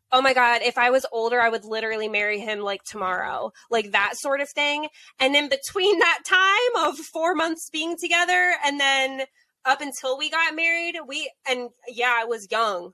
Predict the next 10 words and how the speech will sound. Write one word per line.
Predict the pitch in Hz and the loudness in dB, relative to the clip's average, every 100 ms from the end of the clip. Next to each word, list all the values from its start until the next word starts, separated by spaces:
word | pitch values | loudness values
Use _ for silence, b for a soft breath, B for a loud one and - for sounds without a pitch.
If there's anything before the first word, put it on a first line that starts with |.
| - | -2
but | 220 | 0
we | 240 302 | -2 0
had | 311 254 | 0 0
gone | 220 233 220 | -2 -2 -4
through | 220 220 208 - | -8 -8 -8 -4
some | 233 208 196 - _ _ | -2 0 -4 -16 _ _
shit | - - 226 - - - - | -14 -2 -2 -2 -8 -18 -10
together. | 240 208 226 262 294 302 B B | -2 2 2 2 0 -2 B B
And | 226 226 226 214 | -4 -4 -4 -4
then | 220 254 | 2 2